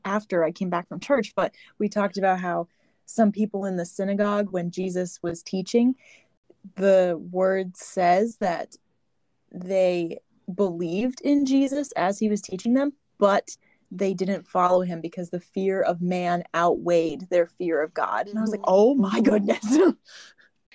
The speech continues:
Speaker 2: Yeah, and that's, I mean, those, that's the exact same concept that I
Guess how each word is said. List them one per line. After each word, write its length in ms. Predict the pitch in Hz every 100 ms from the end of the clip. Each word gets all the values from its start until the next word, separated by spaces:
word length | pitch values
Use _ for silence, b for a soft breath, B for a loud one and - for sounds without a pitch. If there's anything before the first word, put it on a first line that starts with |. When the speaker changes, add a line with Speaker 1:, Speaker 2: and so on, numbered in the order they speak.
| -
Speaker 2:
Yeah, 160 | 339 214
and 80 |
that's, 180 | 240 247 -
I 80 | 254
mean, 140 | 254
those, 160 | 262 240
that's 200 | 269 277
the 60 | 269
exact 380 | 214 220 240
same 580 | - 226 226 214 208 208 208
concept 640 | - 196 247 294 180 170 -
that 160 | 185
I 400 | 175 175 175 175